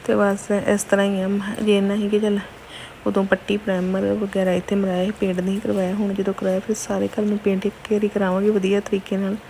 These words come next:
ਤੇ ਵਧੀਆ ਹੋ ਜੂ ਸਾਫ਼ ਸਫਾਈ ਜੀ ਜਿਹੜੀ ਆਪਣੀ। ਤੇ ਬਸ ਇੱਥੇ ਆਪਾਂ ਪੌੜੀਆਂ ਪੂੰਝ ਕੇ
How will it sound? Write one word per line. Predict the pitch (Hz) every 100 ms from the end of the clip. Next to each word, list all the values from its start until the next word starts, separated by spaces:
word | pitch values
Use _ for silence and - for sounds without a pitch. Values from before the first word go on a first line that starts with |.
| - - - - -
ਤੇ | - 202
ਵਧੀਆ | 196 185 185 208
ਹੋ |
ਜੂ | 202
ਸਾਫ਼ | 202 196
ਸਫਾਈ | 190 - 190 185
ਜੀ | 185
ਜਿਹੜੀ | 202 196 185 196
ਆਪਣੀ। | 196 - 196 202 226 - - - - - - - - - - - -
ਤੇ |
ਬਸ | 208 196 190 190 - - 214 -
ਇੱਥੇ | 196 190 - 202
ਆਪਾਂ | 196 - - 190 185 -
ਪੌੜੀਆਂ | 196 185 180 190
ਪੂੰਝ | 190 190 196 - -
ਕੇ | 196